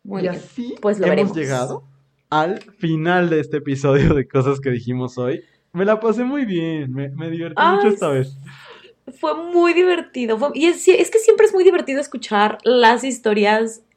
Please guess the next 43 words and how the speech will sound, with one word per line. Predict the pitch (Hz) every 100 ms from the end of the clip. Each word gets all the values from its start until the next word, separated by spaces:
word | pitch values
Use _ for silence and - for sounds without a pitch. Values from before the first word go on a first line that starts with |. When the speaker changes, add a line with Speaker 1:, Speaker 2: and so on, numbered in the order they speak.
| _
Speaker 1:
que | 254
no | 226
son | 226 269
las | 240
nuestras, | 208 202 208 - - - _ _ _ _ -
¿no? | 175
Speaker 2:
Claro. | 180 208 139
Speaker 1:
O | 190
sea, | 196 190 190 185 - _ _ - - - _ _
y, | - 254
y, | 285 294 262
y |
poderlo | 262 311 349
como | 453 320 226
compartir | 220 233 233 262 320
y |
ver | 285 254 330 - -
que | 233
a | 196
la | 220
gente | 233 226
también | 226 214 226
le | 226
pasa, | 208 220 - -
¿no? | -
Este | - 277 392
rollo | 403 381
de | 311
Tinder | 220 233 294
creo | 240 254
que |
nos | 294 240
da | 202
muchísimo, | 240 233 233 269
deberíamos | 233 175 175 233
retomarlo | - 165 156 156 208
en |
algún | 196 151 160
otro | 156 220
episodio | 220 202 170 165 202
porque | 202 185 165
creo | 170 170 180
que, | 190 196 262